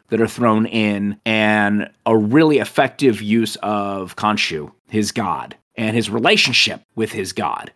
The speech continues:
and what motivates Moon Knight to do what he does. That vengeful character lusting for vengeance within that character, which is core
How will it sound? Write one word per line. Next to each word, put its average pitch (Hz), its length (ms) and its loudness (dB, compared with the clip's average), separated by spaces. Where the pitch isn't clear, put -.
and 113 200 -4
what 110 220 2
motivates 117 800 2
Moon 107 240 2
Knight 101 220 -2
to 107 100 -8
do 127 640 2
what 101 300 -4
he 101 460 -8
does. 85 600 -8
That 98 180 -6
vengeful 104 1080 -2
character 110 840 -4
lusting 107 800 0
for 113 180 2
vengeance 107 800 0
within 101 600 -2
that 95 300 -4
character, 95 420 -2
which 85 220 -4
is 90 140 -4
core - 720 0